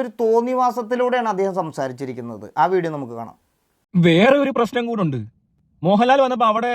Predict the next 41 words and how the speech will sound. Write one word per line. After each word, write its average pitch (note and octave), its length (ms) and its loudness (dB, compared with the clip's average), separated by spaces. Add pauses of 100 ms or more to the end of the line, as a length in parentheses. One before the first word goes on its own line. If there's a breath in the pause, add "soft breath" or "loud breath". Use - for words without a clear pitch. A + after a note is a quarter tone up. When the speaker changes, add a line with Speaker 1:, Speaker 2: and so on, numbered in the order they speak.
Speaker 2:
രക്ഷാപ്രവർത്തനത്തിന് A#3 680 -4
നിന്നിരുന്ന A3 380 -6
പട്ടാളക്കാരോ, A3 580 -2 (180)
ഏ, - 20 -2 (220)
മറ്റേ E3+ 240 -8
ഡിസാസ്റ്റർ G3+ 280 -6
മാനേജ്മെന്റ് A3 240 -4
ടീമൊക്കെ G#3 220 -4 (380 soft breath)
ഇയാൾക്ക് G#3+ 240 2
ചുറ്റും A#3+ 220 -8
കിടന്ന് G#3+ 220 -4 (100)
ക്യാമറ G#3 240 2
കൊണ്ട് A3 140 -2
തുള്ളിച്ചാടുന്നു, G#3 480 0 (120)
സെൽഫി F#3 240 -2
എടുക്കുന്നു, G#3 320 -6
ഗ്രൂപ്പ് G#3 180 -6
ഫോട്ടോ A3+ 180 -2
എടുക്കുന്നു. G#3 260 -4 (640)
അവിടെ E3+ 160 -2
ദൗത്യം A#3 280 2
കഴിയുന്നതിന് A#3+ 300 0
മുമ്പേ A3+ 240 0
ഇങ്ങനെയുള്ള A3+ 320 -2
പരിപാടികൾ A3+ 380 0
ചെയ്യാൻ A3 260 0
ഇവർക്ക് A3 200 -6
എങ്ങനെ A3+ 260 -6
ഒരു A3+ 180 -6
ഇത് A3 120 -8
വന്നു, A3 200 -6
അല്ലെങ്കിൽ A3 200 -6
അങ്ങനെ A3+ 160 -6
ഒരു, A#3 60 -6 (300 soft breath)
അങ്ങനെയൊക്കെ A3+ 260 -4
ചെയ്യാവോ? G3 300 4
കാരണം G3 240 -2
മണ്ണിടിയിൽ A3+ 280 -2 (160)
മനുഷ്യൻ G#3+ 300 -6
മരിക്കുന്ന, A3+ 320 -6 (160)
മരിച്ചുകൊണ്ടിരിക്കുമ്പോൾ, G#3 600 -4